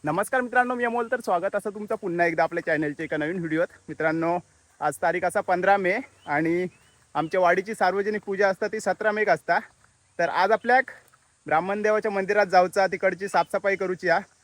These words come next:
आणि त्याच्यानंतर सगळी तयारी करून घराक जाऊचा. तर आता सगळेजण जातो, अ, ब्राह्मण देवाच्या मंदिरात. तिकडे ग्रास कटर नेवचे आहेत, अ, प्रत्येकान लाकडा नेवची आहेत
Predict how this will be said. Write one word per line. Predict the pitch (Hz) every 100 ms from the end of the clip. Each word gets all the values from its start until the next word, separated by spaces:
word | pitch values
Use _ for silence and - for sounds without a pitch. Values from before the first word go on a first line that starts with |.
| _ _ _ _ 143 147
आणि | 160 180 185
त्याच्यानंतर | 180 175 190 190 175 208 226 - -
सगळी | 196 196 196
तयारी | 180 190
करून | 202 202 208 233 _ _ _ _ -
घराक | 165 156
जाऊचा. | 127 117 123 123 - _ _ _ _ _ _ _ _ _ _ _
तर | 151
आता | 147 180
सगळेजण | 170 170 180 185 185
जातो, | 165 170 190 196 -
अ, | 156 147
ब्राह्मण | 139 151 160 165
देवाच्या | 165 165
मंदिरात. | 160 165 170 175 - _ _ _ -
तिकडे | 151 160
ग्रास | 160 156 -
कटर | 175 180
नेवचे | 170 156 165
आहेत, | 160 160 -
अ, | 151 147
प्रत्येकान | 143 147 - 170 175 175 - _ _ -
लाकडा | 151 196 208
नेवची | 180 151 151
आहेत | 160